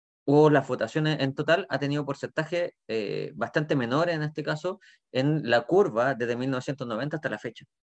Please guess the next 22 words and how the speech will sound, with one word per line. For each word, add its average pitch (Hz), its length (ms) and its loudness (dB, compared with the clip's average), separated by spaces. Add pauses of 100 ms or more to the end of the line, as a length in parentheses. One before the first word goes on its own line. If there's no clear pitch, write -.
(360)
Pero 117 140 -2
tiene 147 280 0
que 160 80 0
ver 151 140 2
en 165 100 -2
este 156 200 -6
caso 160 300 -6
con 151 180 -4
que 156 100 -2
entre 143 260 -2
medio 135 260 -2
de 127 100 -4
eso 190 280 -8 (320)
no 127 300 0
hay 160 280 0
en 107 160 -10
este 123 220 -12
caso 139 400 -4
una, 120 540 -4
una 117 260 -4
lógica 131 480 -2
de, 135 340 -2